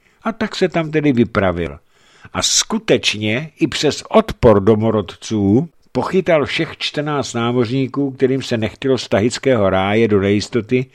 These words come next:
při zakládání nové osady na nějakém v moři zapomenutém ostrově.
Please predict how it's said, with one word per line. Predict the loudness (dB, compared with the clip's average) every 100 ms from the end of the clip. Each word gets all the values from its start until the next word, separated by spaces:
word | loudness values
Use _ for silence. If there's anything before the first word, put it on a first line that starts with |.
| -18
při | -8 -4
zakládání | -2 -2 -2 0 0 0 0
nové | 0 0 -2
osady | -6 -6 -6 -4 -6
na | -10 -10
nějakém | -8 -8 -6 -2 -2 -4 _ _ -8
v | -4
moři | 2 2 2
zapomenutém | -2 -2 -4 -6 -6 -6 -8
ostrově. | -10 -12 -12 -12 -14